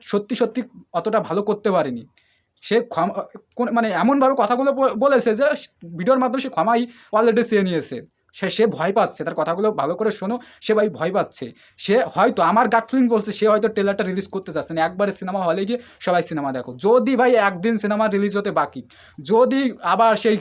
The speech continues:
শেষের গানটার মধ্যে ম-, মতো যদি সমালোচনা শুরু হয়,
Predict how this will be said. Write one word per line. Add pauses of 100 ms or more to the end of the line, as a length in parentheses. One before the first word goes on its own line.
(260)
শেষের
গানটার
মধ্যে
ম-,
মতো
যদি
সমালোচনা
শুরু
হয়,